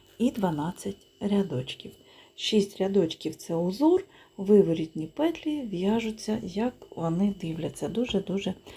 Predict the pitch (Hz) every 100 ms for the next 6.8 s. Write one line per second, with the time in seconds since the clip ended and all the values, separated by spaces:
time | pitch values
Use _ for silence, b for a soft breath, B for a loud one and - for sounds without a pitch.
0 | B B - 156 156 - - 277 320 202
1 | 170 196 175 165 202 196 202 190 175 170
2 | 175 - 196 170 160 202 - 349 370 -
3 | 320 B B B _ - 208 185 190 190
4 | - 208 226 247 302 330 - 214 196 185
5 | 165 160 - - 320 294 214 220 190 214
6 | 214 - - 240 180 180 -